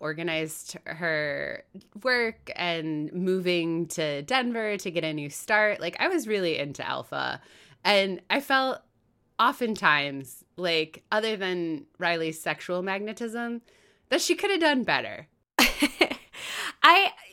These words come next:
Speaker 2: you know, I don't know. I think she, I think she got herself quite a catch. I think there is something in this text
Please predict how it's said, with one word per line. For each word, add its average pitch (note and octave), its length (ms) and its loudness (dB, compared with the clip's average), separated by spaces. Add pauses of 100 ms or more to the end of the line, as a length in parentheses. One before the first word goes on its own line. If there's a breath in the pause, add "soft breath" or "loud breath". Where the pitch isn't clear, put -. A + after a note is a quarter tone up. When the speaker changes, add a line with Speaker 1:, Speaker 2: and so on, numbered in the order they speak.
Speaker 2:
you D4 240 2
know, C#4 160 4
I A3 160 2
don't G#3+ 180 0
know. G3 240 0 (440)
I A3 160 10
think A#3 220 -2
she, G#3 480 -2
I - 80 -2
think G#3+ 200 -6
she A#3 200 -4
got G3 260 4
herself G3 380 -2
quite F#3+ 200 2
a F3+ 60 -2
catch. F3+ 420 0
I A#3 80 0
think D#4 240 0
there D4+ 180 4
is A3 220 0
something G3+ 420 -2
in F#3+ 120 -4
this F3+ 220 -6
text - 480 -8